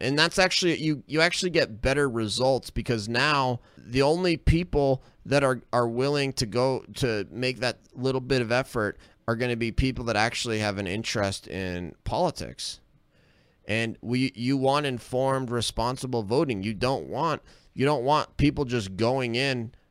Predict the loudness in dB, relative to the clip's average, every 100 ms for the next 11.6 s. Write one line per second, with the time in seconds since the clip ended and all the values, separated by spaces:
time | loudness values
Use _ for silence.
0 | -18 -4 0 0 0 0 2 0 0 -4
1 | -2 0 0 -2 -2 0 2 0 0 0
2 | 0 0 -2 0 -2 -4 -4 -2 -2 -4
3 | -2 -4 -4 -6 -2 0 0 -2 -10 -12
4 | -18 _ _ _ _ _ _ _ _ 4
5 | 6 6 2 -4 -8 -18 _ _ _ 2
6 | 4 4 4 2 0 2 2 4 0 2
7 | 4 4 4 2 2 2 2 2 4 4
8 | 2 0 -2 0 2 0 0 0 0 -2
9 | -2 -4 -2 -2 0 -2 -2 -2 0 0
10 | 2 2 2 -2 -8 -20 _ -2 2 0
11 | -2 0 2 4 2